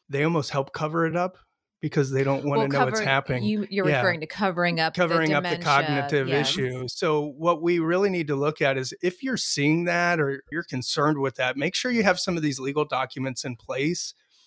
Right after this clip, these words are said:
Speaker 1: so that you can have somebody help you or you can help yourself with these things. Because the last thing you wanna do is, you know, your husband or your wife has a full-blown dementia or Alzheimer's and they handled everything and, and you're not sure how to do it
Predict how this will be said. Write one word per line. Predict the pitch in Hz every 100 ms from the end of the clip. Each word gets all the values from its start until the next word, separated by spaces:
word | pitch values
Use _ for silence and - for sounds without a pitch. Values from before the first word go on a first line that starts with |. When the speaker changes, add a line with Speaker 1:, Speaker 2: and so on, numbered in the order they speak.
| _ _
Speaker 1:
so | - 175
that | 165
you | 160
can | 160 131
have | - 151 170
somebody | - 147 135 123
help | 131 123 127
you | 123
or | 127
you | 139 156
can | 147
help | 135 147 -
yourself | 117 - 143 147
with | 131 -
these | 127 -
things. | 135 127 123
Because | 139 147 135
the |
last | 135 156 160
thing | 170 156
you | 156
wanna | 143 131
do | 147 139
is, | - - _ _ _ _
you | 135
know, | 135
your | 135 131
husband | 147 143 156
or | 143
your | 127
wife | 123 127 139
has | 139 123 120 - -
a | -
full-blown | 123 160 147 147 139 135 123 - _
dementia | 151 139 143 - 147
or | 127
Alzheimer's | 131 135 - 139 131 127 127
and | 127
they | 139
handled | 131 139 143 131
everything | 127 123 - 127 127
and, | 123 123
and | 135
you're | 135
not | 143 131
sure | - 127
how | 131
to | 123
do | 120 127 139
it | 156